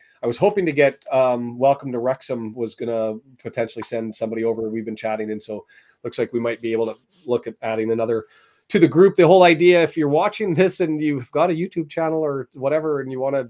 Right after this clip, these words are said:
come and join this, feel free. We're sharing it about. I would still love to have more people do it. What we might have to talk about is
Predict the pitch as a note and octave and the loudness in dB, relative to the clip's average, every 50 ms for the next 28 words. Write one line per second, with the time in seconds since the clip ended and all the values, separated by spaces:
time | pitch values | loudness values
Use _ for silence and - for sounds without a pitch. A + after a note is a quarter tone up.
0 | A2 _ - C3 C#3+ C3+ B2 A2+ - A#2+ C3+ C3+ B2+ B2 A2+ - - - _ - | _ _ -8 -6 -6 -6 -6 -8 -6 -6 -6 -4 -4 -6 -8 -8 -10 -14 _ -10
1 | B2+ B2+ - - C#3 C#3 C3+ C3 C3 A#2+ A#2+ A2 - - C3 B2 A#2+ A#2 A2+ A#2+ | -10 -10 -10 -12 -12 -10 -8 -8 -8 -10 -10 -10 -8 -6 -6 -6 -6 -6 -4 -4
2 | A#2+ A#2+ A#2+ - B2 B2 - - A#2 B2 A2 - - - - F#3+ F3+ C3+ C#3+ E3 | -4 -4 -4 -6 -10 -10 -10 -10 -12 -12 -10 -12 -10 -4 -2 -2 -2 0 0 0
3 | F#3+ F3 - D3 B2 D3 D3+ C3+ C3+ C#3 C3+ B2+ - D3+ D3 B2+ A#2 C#3+ C3+ - | 0 0 -2 -4 -2 -2 -2 -2 -2 -4 -6 -4 -6 -8 -8 -2 0 0 0 0
4 | - - _ _ _ D#3+ E3+ E3 D#3 D3+ D#3 G3 A3 G#3 G#3 F#3+ - C#3+ - - | -2 -10 _ _ _ 0 0 0 0 0 2 2 2 2 2 -2 -4 -4 -2 0
5 | C3+ C3 C3 - _ _ _ _ _ - - C3 C#3+ C#3+ C#3 C#3 B2+ A#2 B2 | 0 0 0 -2 _ _ _ _ _ -4 2 4 4 4 4 2 -2 -6 -8